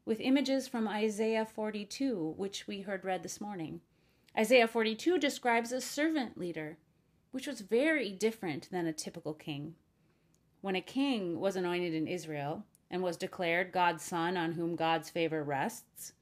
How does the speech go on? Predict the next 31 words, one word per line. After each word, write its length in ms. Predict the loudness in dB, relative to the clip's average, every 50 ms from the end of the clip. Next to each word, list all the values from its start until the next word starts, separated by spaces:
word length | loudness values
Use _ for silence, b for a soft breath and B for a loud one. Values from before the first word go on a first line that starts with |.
| b b b b b b b b b b b _ _
that 180 | 2 2 4 4
anointing 480 | 6 4 4 4 2 0 0 0 0
meant 220 | 2 2 2 0 -2
that 100 | -6 -10
the 80 | -12
king 300 | -10 -6 -2 -2 0 0
was 200 | -2 -2 -4 -6
favored 440 | -4 0 0 2 2 0 -2 -2 -2
above 640 | -2 -4 -2 0 0 2 4 6 4 4 4 0 -2
all 220 | -4 -4 -2 -2 -2
the 100 | -4 -6
people. 540 | -8 -8 -10 -10 -10 -10 -12 -12 -12 -16 -18 _ _ _ _ _ _ _ _ _ _ _ _ _
And 160 | -2 0 2
as 160 | 2 0 0 4
such, 280 | 6 8 8 8 6
only 220 | 2 2 2 0 -2
kings 680 | -2 -2 -2 -2 0 -2 -2 -4 -6 -8 -12 -18 -20 _ _ _ _ -6
were 140 | -4 -2
anointed 460 | 0 0 0 0 0 -2 -2 -4 -6 -6
with 140 | -6 -4
oil. 400 | -2 -2 -2 -2 -2 -4 -8 -12 -16 b b b b b b
But 140 | -10 -8 -8
Jesus 680 | -4 0 2 2 2 0 0 -2 -4 -4 -6 -8 -4
is 220 | -4 -2 -2 -2
baptized 920 | -2 0 0 2 0 0 -2 -6 -6 -4 -2 -2 -2 -2 -4 -6 -10 -14 -18 _ -14
with 160 | -14 -14 -10 _
water, 400 | -2 0 0 0 -2 -4 -8 -12 -20 _ _ _ _ _ _ _ _ _ _ b b b b b b b b b
the 80 | -10 -8
same 340 | -4 -2 -2 -2 -2 0
water 440 | 0 0 2 2 4 4 2 2 2
that 300 | 0 0 0 0 -2 -6